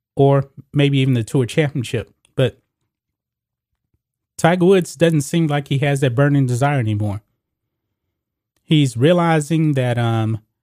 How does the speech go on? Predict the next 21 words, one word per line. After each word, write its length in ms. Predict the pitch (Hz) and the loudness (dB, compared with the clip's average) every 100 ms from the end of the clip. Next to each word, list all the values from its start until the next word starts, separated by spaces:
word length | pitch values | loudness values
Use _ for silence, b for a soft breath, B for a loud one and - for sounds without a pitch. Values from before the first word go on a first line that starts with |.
| _ _ _ _ _ _ _ _ _ | _ _ _ _ _ _ _ _ _
Father 260 | 139 147 131 | 2 4 0
Time 300 | - 151 147 | 0 0 0
is 120 | - | -2
catching 360 | - 139 - | -2 -2 0
up 140 | 131 135 | -4 -2
to 180 | 156 151 | 0 0
him. 160 | 165 - _ _ _ _ _ _ _ _ _ _ - | 0 -6 _ _ _ _ _ _ _ _ _ _ -2
But, 160 | 120 | 0
uh, 300 | 120 113 104 - _ _ _ | 2 0 -2 -8 _ _ _
there, 220 | 147 170 | 0 0
there 180 | 143 185 | 4 2
was 220 | 190 196 | 4 2
a 60 | 147 | -2
point, 380 | - 180 156 143 | -2 -2 0 0
you 80 | |
know, 100 | 143 | 2
when 160 | 139 123 | 2 -2
Tiger 380 | - 151 156 131 | -2 -4 -2 -2
Woods 320 | 127 143 139 | 0 -2 -4
was 160 | 113 131 | -4 -2
actually, 580 | 139 139 127 117 104 | -2 -4 -4 -4 -6